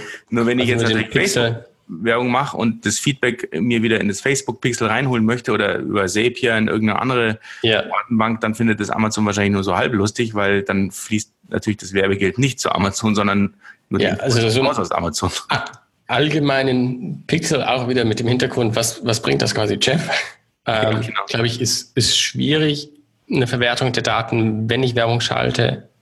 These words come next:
Speaker 2: ähm, das, das, glaub ich, ist deutlich, ze-,
Speaker 1: Ja.
Speaker 2: also zeitlich deutlich näher realistisch.
Speaker 1: Ja, ja, genau. Äh, eine Abschlussfrage, wenn du dir jetzt, äh, als Toolanbieter so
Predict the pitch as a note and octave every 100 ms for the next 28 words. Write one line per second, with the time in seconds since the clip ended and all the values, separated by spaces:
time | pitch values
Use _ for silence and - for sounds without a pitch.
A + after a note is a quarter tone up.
0 | - A2+ A2 G#2+ - - - _ _ -
1 | G#2+ G2+ - - - A2+ A2 G2+ G2+ G2+
2 | - - A2 G2+ F#2+ - - _ _ _
3 | _ _ _ _ _ _ _ _ _ _
4 | _ - - - A2+ - A#2+ C3 B2 A2
5 | A2 G#2 G2+ F#2+ F2+ - - - G2 -
6 | - D#3 - _ _ _ _ - F2 E2
7 | - F2 E2+ - F2+ E2+ F2+ - - -
8 | - - - A2 A2 A2 - - _ _
9 | _ - - A#2 - A2+ - C3 - A2
10 | B2 A#2+ A#2 A2 A#2 G#2+ - - F#2+ G2
11 | G2 - F#2+ - - C3+ A#2 A#2 A2+ A2
12 | G#2+ G#2+ G2+ G2+